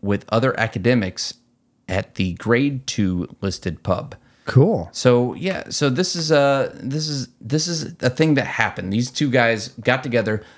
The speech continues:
Speaker 1: So you gotta think, like, Aslan and Prince Caspian and Aragorn and Legolas, like, these
Speaker 2: Yeah,
Speaker 1: two guys
Speaker 2: yeah.
Speaker 1: were, were talking about it in their writers' meetings at this pub,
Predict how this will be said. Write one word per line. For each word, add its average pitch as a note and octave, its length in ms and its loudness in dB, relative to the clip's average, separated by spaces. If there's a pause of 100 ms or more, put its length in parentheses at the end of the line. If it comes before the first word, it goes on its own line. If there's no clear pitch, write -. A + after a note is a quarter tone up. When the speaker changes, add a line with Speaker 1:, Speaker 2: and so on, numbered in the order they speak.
(120)
Speaker 1:
So - 140 -2
you D#3 60 0
gotta F3+ 140 4
think, D3 200 -2
like, A2 280 -2
Aslan A2+ 680 0
and G2+ 180 -6
Prince G2+ 240 -4
Caspian A2 720 0
and G2 240 -2
Aragorn A2 680 0
and F#2+ 240 0
Legolas, A2+ 520 0
like, G#2+ 180 -2
these B2+ 140 6
Speaker 2:
Yeah, B2 140 6
Speaker 1:
two - 60 2
guys C3+ 220 6
Speaker 2:
yeah. C3 40 2
Speaker 1:
were, B2+ 220 0
were A#2+ 160 0
talking D3+ 520 -2
about E2+ 320 -2
it - 200 -8 (360)
in C3 140 4
their B2+ 140 6
writers' B2 500 0
meetings F#2+ 420 0 (120)
at - 220 -2
this C#3 160 2
pub, F#2 400 0